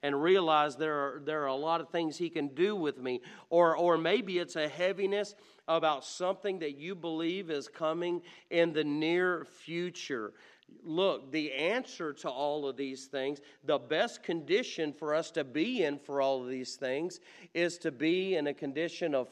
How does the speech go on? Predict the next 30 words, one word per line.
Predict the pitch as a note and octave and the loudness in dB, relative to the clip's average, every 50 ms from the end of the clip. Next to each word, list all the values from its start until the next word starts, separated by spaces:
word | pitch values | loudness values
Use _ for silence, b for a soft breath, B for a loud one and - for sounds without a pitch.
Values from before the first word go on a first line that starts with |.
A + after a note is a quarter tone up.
| - - - | -14 -2 2
faith, | G#3 G#3 E3+ A#2 G#2 - - - _ _ _ B B B B B B - | 2 2 2 0 -2 -8 -16 -20 _ _ _ B B B B B B 4
that | D3 F3 E3+ D#3+ D#3 | 6 6 6 6 4
we | D#3 D#3+ D#3 D3+ | 2 4 6 6
are | C#3 C#3 D3 | 6 6 4
living | D3+ D3 D3+ E3+ F#3+ F3 F3+ G3 G3 F#3 F#3 F#3 E3+ D#3+ D3 | 4 4 6 6 6 6 4 4 4 4 4 2 0 2 4
by | D#3 C#3 C3 C3 | 4 6 6 4
faith | C3 - - - - - A3 G#3 D3+ A#2 A2+ A#2 - - - - - - - - B B B B B B B B B - | 2 -2 -12 -10 2 6 8 8 8 6 2 -2 -10 -18 -20 -20 -20 -20 -20 -20 B B B B B B B B B 4
and | D#3 D3+ D3+ D3 C#3 C#3 C3+ C#3+ - | 6 8 8 6 6 2 -4 -8 -10
trusting | - - - F#3 F3 F3+ F#3 F3+ - - - F#3 F3+ F3 F3 E3+ | -12 -2 2 4 4 4 4 2 -2 -2 0 2 4 4 2 2
the | D#3 D#3+ D3 | 2 2 2
Lord, | D3+ D#3 E3 F#3 G3 E3 C3+ A#2 A2 A2 A2+ B B B B B B | 4 4 4 6 6 6 4 2 0 -4 -8 B B B B B B
laying | C#3+ C#3+ D3 D#3+ F3+ G3+ A3 A3+ A3 G#3 G3 F3+ | -4 -2 2 4 4 4 4 4 2 0 -2 -2
hold | D#3+ C#3+ D#3 G3 G3+ G#3 G#3+ G#3+ A3 G#3 - | -4 0 4 6 6 8 8 6 4 2 2
on | D3+ E3 E3 D#3 D3+ C#3+ C#3 | 4 6 6 6 4 0 -2
God's | C3 D#3+ E3+ F#3 G3+ G#3 G#3 F3+ D3+ C3 | 2 4 4 4 4 4 2 0 -2 -8
word | D#3 D3+ D3+ D#3 E3 F3 G3 G#3 G#3 G#3 G3+ F#3+ B B B B B B | -6 0 4 4 6 6 6 4 2 0 -2 -6 B B B B B B
and | - G3 E3 D3+ D3 C#3+ - | 2 4 4 4 4 0 -4
clinging | - - D#3+ F3 F#3+ G#3 G#3+ G#3 F3 D3 C#3 C3+ C3 A#2+ | -8 -2 4 6 6 6 6 6 4 2 2 0 -2 -6
to | - - C#3+ B2+ A#2 | -4 -4 -2 0 0
it. | G#2+ G2+ - - - - _ b b b b b b | -2 -4 -6 -10 -16 -20 _ b b b b b b
Have | b E3+ F3 F3 E3 D#3 | b 4 4 4 4 4
you | E3 D#3+ D3+ D#3 | 0 2 4 6
ever | E3+ G#3+ A#3 G#3+ A3 A3 G#3+ G#3 G3+ B B B | 6 6 6 6 2 0 0 -2 -4 B B B
had | - E3 F#3 F3 | -2 2 2 4
a | E3 D#3 | 4 2
problem | - - - G#3 G#3+ A3+ A3 G3 D3 C#3 C3 A2+ - - - B B B B B B | -2 2 4 6 6 6 4 2 2 0 -2 -2 -4 -4 -14 B B B B B B
and, | - E3 D#3+ D#3+ | 4 4 6 6
and | E3+ E3+ F3 E3 D#3 | 6 4 4 4 4
sat | - - - - G#3 A3+ A#3+ A3+ F3 E3 | 0 -4 -6 -2 0 0 0 0 2 4
down | F3+ F3+ G#3 G#3+ F3+ C#3+ C3 B2+ C3 C3 | 6 6 8 8 6 6 4 2 2 -2